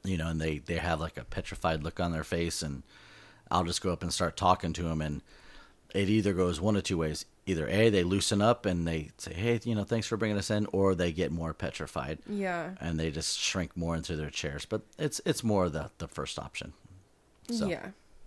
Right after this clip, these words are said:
Speaker 2: No, I think they appreciate it.
Speaker 1: They better.
Speaker 2: <laughs> But
Speaker 1: 'Cause
Speaker 2: I
Speaker 1: I'm
Speaker 2: think
Speaker 1: an
Speaker 2: that's
Speaker 1: introvert, so for me to do that, that takes
Speaker 2: Yeah.
Speaker 1: a lot of, like, inside,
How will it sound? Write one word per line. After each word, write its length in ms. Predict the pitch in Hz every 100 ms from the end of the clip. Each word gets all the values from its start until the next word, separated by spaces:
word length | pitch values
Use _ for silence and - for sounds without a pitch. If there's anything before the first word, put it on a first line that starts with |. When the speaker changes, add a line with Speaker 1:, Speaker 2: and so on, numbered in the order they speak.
| -
Speaker 2:
No, 160 | 240 247
I 100 | 254
think 180 | 330
they 120 | 285 180
appreciate 480 | - 165 - -
it. 240 | 85 87 - 196 _ - - _ - 78
Speaker 1:
They 80 | 76
better. 460 | - 95 80 82 - -
Speaker 2:
<laughs> 160 | 294 381 - - - 208 202 - - 403 - - -
But 80 | 240 -
Speaker 1:
'Cause 40 |
Speaker 2:
I 40 |
Speaker 1:
I'm 60 | -
Speaker 2:
think 80 | 131
Speaker 1:
an 40 | 117
Speaker 2:
that's 200 | 127 113
Speaker 1:
introvert, 320 | 90 90 -
so 120 | -
for 160 | - 98
me 180 | 117 107
to 100 | 90
do 200 | 113 123
that, 280 | 120 123 110
that 180 | 110
takes 180 | - 165
Speaker 2:
Yeah. 80 | 87
Speaker 1:
a 40 |
lot 420 | 78 85 92 92 90
of, 240 | 87 - - - - - - -
like, 160 | 87 - - -
inside, 720 | 107 101 - 101 98 95